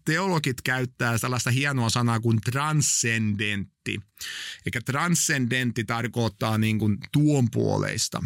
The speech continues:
Immanentti taas tarkoittaa tällaista lähellä olevaa tai läsnä olevaa. Elikkä tää alkusyy maailmankaikkeudelle, mikä se sitten onkaan, sen täytyy olla jotain, joka on tämän maailmankaikkeuden ulkopuolinen syy.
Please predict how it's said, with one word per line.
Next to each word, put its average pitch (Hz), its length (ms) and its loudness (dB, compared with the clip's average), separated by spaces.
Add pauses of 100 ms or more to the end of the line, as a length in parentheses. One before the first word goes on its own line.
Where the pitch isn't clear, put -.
(140)
Immanentti 123 760 2
taas 104 220 -2
tarkoittaa 104 560 -2
tällaista 104 420 -2
lähellä 107 400 -2
olevaa 101 380 0
tai 110 200 -4
läsnä 120 380 0
olevaa. 110 480 0 (400)
Elikkä 127 220 -2
tää 131 220 -4
alkusyy 160 880 2
maailmankaikkeudelle, 110 1120 0
mikä 139 240 2
se 151 120 0
sitten 120 280 0
onkaan, 113 340 2
sen 113 200 0
täytyy 156 360 0
olla 123 140 2
jotain, 139 540 0
joka 113 180 0
on 110 120 2
tämän 113 200 4
maailmankaikkeuden 117 1040 0
ulkopuolinen 110 920 2
syy. 104 500 0